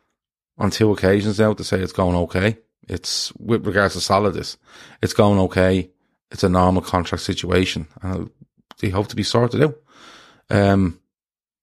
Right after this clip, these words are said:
so I don't, I, I don't see what the issue is. Um, and as I said, nothing's being said, nothing is being said on this from, uh, really either camp. You know, Salah has said, going back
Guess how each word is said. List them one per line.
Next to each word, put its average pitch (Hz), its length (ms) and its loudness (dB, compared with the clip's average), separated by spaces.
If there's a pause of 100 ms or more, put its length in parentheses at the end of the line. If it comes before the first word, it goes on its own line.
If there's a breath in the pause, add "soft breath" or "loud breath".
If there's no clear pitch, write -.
(180)
so 110 220 -2
I - 20 2
don't, 127 380 0 (380)
I, 110 60 2
I 113 220 0
don't 135 200 4
see 123 120 0
what 104 80 2
the 104 120 2
issue 117 240 0
is. - 240 0 (600 soft breath)
Um, 92 540 2 (440)
and 104 120 0
as 107 100 2
I 95 60 -4
said, 101 360 2
nothing's 104 280 -2
being 95 180 0
said, 113 280 -2 (240)
nothing 135 380 2
is 104 100 2
being 107 200 2
said 117 220 0
on 101 80 -2
this 92 160 -6
from, 95 340 -2 (140)
uh, 104 100 -4 (140)
really 110 320 2
either 107 200 4
camp. - 340 -6 (520 soft breath)
You - 80 -4
know, 110 200 2 (1120 soft breath)
Salah 101 300 2
has 92 160 -2
said, 98 440 0
going 92 200 2
back 95 200 0